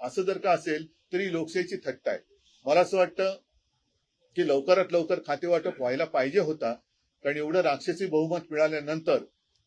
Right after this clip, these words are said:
एकतर मंत्रिमंडळ स्थापन करण्यासाठी किंवा मुख्यमंत्र्यांच्या शपथविधीसाठी वेळ लागला, मंत्रिमंडळ विस्तारासाठी वेळ लागला, विस्तार झाला तरी देखील अजूनही खाते वाटप झालेलं नाही.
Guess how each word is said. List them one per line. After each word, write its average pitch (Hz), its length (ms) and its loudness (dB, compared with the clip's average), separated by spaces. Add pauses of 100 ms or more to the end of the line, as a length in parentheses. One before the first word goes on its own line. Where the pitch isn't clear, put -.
(120)
एकतर 165 480 2 (340)
मंत्रिमंडळ 170 640 -2
स्थापन 160 440 -4
करण्यासाठी 156 520 -4
किंवा 160 360 -4 (100)
मुख्यमंत्र्यांच्या 156 680 -10
शपथविधीसाठी 151 760 -4
वेळ 160 180 -6
लागला, 165 300 -8 (600)
मंत्रिमंडळ 156 640 -2
विस्तारासाठी 160 640 -4
वेळ 165 180 -4
लागला, 165 320 -4 (480)
विस्तार 143 400 -2
झाला 151 300 2
तरी 160 260 0
देखील 165 400 -2 (280)
अजूनही 156 360 -4
खाते 120 260 0
वाटप 185 300 0
झालेलं 147 280 -2
नाही. 151 200 -4